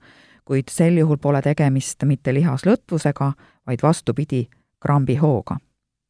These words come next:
Ja ära võime me vajuda ka minestades, aga sel juhul on asjad jälle teisiti, sest tekib teadvuse kadu, millega kaasneb peapööritus,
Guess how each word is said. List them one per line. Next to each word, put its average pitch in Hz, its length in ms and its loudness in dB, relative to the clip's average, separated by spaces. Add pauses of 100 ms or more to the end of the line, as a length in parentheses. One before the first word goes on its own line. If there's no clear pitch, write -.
(920)
Ja 156 260 4
ära 294 240 2
võime 233 280 6
me 190 300 4
vajuda 196 300 4
ka 185 100 2
minestades, - 760 2 (460)
aga 143 360 0
sel 190 240 2
juhul 156 180 2
on 151 200 2 (100)
asjad 131 260 0
jälle 156 240 2
teisiti, 127 560 -2
sest - 440 -6 (640)
tekib - 300 -6
teadvuse 147 520 0
kadu, 202 440 2 (600)
millega 139 400 0
kaasneb 139 540 0
peapööritus, 208 1040 2